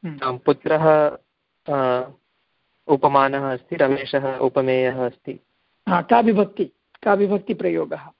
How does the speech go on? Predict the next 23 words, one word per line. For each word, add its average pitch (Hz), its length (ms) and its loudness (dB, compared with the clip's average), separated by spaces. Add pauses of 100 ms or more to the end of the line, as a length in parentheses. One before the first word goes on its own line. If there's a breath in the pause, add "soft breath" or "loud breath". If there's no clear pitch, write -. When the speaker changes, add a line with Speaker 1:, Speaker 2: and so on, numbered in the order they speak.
Speaker 1:
सर्वदा 220 340 4
Speaker 2:
ओ, 220 40 6
चतुर्थी, 208 160 2
Speaker 1:
द्वितीया 175 300 -2
इति 202 220 -6
न। 190 60 -12
Speaker 2:
आम्, 147 280 -2 (540)
आमां, 139 240 0
चतुर्थी, 143 500 0
चतुर्थी 139 480 -8
विभक्तिप्रयोगः 123 960 -8 (180)
अस्ति। - 280 -12
Speaker 1:
हम्म। 175 420 -20 (460)
तर्हि 180 140 -6
भवन्तम् 226 640 -4
इदानीं 190 560 -6 (600)
यदा 175 540 2 (280)
वाक्यानि 190 560 0
वदन्ति 202 560 2 (480)
तत्र 180 480 2
न 196 180 -2
तु 294 140 -2
केवलं 226 480 2